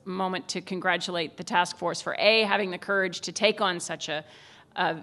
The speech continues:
nebulous topic that is critically important, not only today, but for our future workforce, for our future families.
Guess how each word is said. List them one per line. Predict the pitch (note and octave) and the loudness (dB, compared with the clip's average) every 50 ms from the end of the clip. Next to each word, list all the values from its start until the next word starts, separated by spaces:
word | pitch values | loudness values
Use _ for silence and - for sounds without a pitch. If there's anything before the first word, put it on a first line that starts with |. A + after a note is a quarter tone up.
| - - - _ - - - | -14 -18 -20 _ -20 -16 -6
nebulous | - G#3 G#3 G#3 G#3+ G#3 G#3 A3 A3+ G#3 F#3 E3 F3 - - - | -2 0 4 6 6 6 6 6 4 2 2 2 0 -4 -8 -10
topic | - - - G#3 A3 A#3+ A#3 - E3 D3+ D#3 - - - - | -6 2 6 8 8 6 6 2 -2 -2 -2 -4 -6 -8 -6
that | F#3+ F#3 | -4 -2
is | F3+ F3+ F3+ F3+ F3+ E3+ - - _ - - - - | -2 -2 -2 -2 -4 -6 -10 -14 _ -20 -20 -16 -14
critically | - - - D4+ D4+ C#4+ - - A3 G3 F3+ | -12 -6 0 2 2 2 2 0 -2 -2 -2
important, | E3+ E3+ E3 - - G3 F#3+ F3 - F3+ F3 D3+ | -4 -4 -6 -2 0 2 2 2 0 -2 -2 4
not | G#3 G#3 G#3+ A3 | 6 6 6 6
only | A3+ G#3 G3 F#3+ F#3 | 4 2 0 -2 -4
today, | F3+ - - F#3 F#3 F3 F3+ F3+ F3+ - | -6 -6 -2 2 4 4 4 4 2 2
but | - F3 E3 D#3+ - - - - - - _ | 2 4 4 4 2 -4 -14 -20 -20 -8 _
for | - G3+ F#3+ | 2 2 2
our | F3+ | 2
future | F3 - G3 F3 E3+ - E3 D#3 | 0 -4 -8 -6 -6 -6 -6 -2
workforce, | D#3+ A#3 C4 B3+ - - - A3+ A3+ G#3+ G3 F#3 | 2 2 2 2 0 -2 0 2 2 2 2 0
for | - - F3 | -2 -4 -4
our | D#3 D#3 E3+ | -4 -4 -6
future | - - F3 - - E3+ | -8 -10 -12 -10 -12 -12
families. | - - G3+ G3 G3 G3+ G3 G3 F#3+ F#3 F#3+ F#3+ - | -6 -4 -2 0 0 0 -2 -2 -4 -4 -6 -6 -10